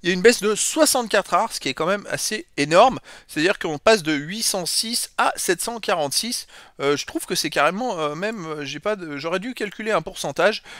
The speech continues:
Euh, c'est dommage, je l'ai pas fait. Je le ferai rajouter le pourcentage pour la prochaine fois, éventuellement, parce que ça fait quand même un gros pourcentage. Euh,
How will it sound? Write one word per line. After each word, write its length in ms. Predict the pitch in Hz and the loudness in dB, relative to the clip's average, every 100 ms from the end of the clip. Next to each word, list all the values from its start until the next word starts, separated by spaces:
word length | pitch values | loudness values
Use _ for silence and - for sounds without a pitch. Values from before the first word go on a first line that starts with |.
| - 135 | -12 -2
Euh, 260 | 135 139 | 2 2
c'est 160 | 143 220 | 0 -2
dommage, 260 | 180 185 185 | 0 0 -2
je 40 | |
l'ai 60 | 165 | -2
pas 140 | 135 | 0
fait. 200 | 180 - - - - | 2 -2 -6 -14 -12
Je 140 | 139 | -6
le 80 | 254 | -4
ferai 260 | - 220 | 2 4
rajouter 380 | 208 202 185 220 | 6 4 2 -6
le 100 | 233 | -6
pourcentage 680 | 175 226 - 185 208 214 175 175 | -8 -8 -6 0 0 0 -4 -8
pour 140 | 202 | 0
la 80 | 175 | 0
prochaine 340 | - 165 151 135 | 0 -4 -4 -4
fois, 220 | 175 208 | -2 -2
éventuellement, 520 | 160 - 147 160 214 - - - | -4 -6 -4 -4 -6 -10 -20 -10
parce 140 | - | -6
que 80 | 196 | -4
ça 160 | - - | -2 0
fait 100 | 190 | -2
quand 140 | 175 | 0
même 140 | 180 156 | -2 -2
un 80 | |
gros 180 | 135 185 | -4 -6
pourcentage. 640 | 170 147 139 135 180 165 110 - - _ - | -6 -8 -4 2 2 2 -10 -18 -20 _ -10
Euh, 280 | 117 104 | -6 -6